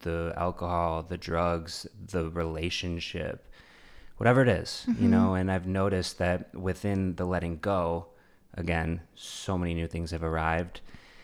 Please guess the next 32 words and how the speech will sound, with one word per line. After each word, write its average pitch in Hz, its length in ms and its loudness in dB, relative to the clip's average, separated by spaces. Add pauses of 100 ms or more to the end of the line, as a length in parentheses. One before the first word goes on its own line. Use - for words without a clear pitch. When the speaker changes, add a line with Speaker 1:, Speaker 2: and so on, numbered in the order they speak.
(160)
Speaker 1:
And 92 300 0
kinda 98 200 0
like 95 160 0
I 92 60 2
was 92 120 2
saying 95 160 2
at 95 60 2
the - 60 -4
beginning 90 280 2
of 87 80 0
this 87 140 -4
conversation, 90 840 -2 (100)
with 95 400 -2
little 101 360 2
to 104 160 0
no 92 240 4
effort 87 460 0
of 82 120 -2
my 80 220 -2
own, 78 340 -6 (160)
you 254 300 2
know, 254 160 4
Speaker 2:
Mm-hmm. 262 80 -4
Speaker 1:
besides 87 580 -2
just 87 200 -6
showing 90 680 -2
up 85 360 -4 (600)
present, 87 720 -4 (400)
authentic, 82 920 -2 (400)
in 85 140 -4
my 85 160 0
loving, 80 600 -2